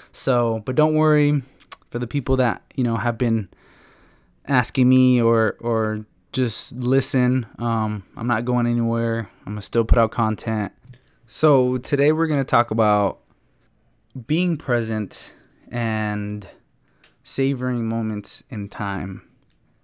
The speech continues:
and, you know, appreciating the people around us and, you know, our loved ones and the things we're able to do. And yeah, you know,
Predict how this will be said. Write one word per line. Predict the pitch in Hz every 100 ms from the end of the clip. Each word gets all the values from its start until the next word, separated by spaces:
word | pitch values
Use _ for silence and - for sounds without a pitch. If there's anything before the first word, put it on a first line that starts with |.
| _ _ _
and, | 120 113 110 107 107 110
you |
know, | 110 110
appreciating | 101 - 131 - 127 120 117 113 107 - -
the |
people | 117 123 120
around | 117 110 110 110
us | 110 - - - _ _ _ _ _ -
and, | 113 110 104 104 101 101 110 _ _ _ _ _ _ _ _ _ _ _ _ _ _ _ _
you | 123 120
know, | 113
our | 107
loved | 110 120 120
ones | 113 110 110 107
and | 104
the |
things | 107 120 113
we're | 113
able | 110 113
to |
do. | 107 117 113 107 104 _ _ _ _ _ _ _ - _
And | 131 120 110 101 104 101 _ _ _
yeah, | 123 131 127 87
you | 107
know, | 110 110 110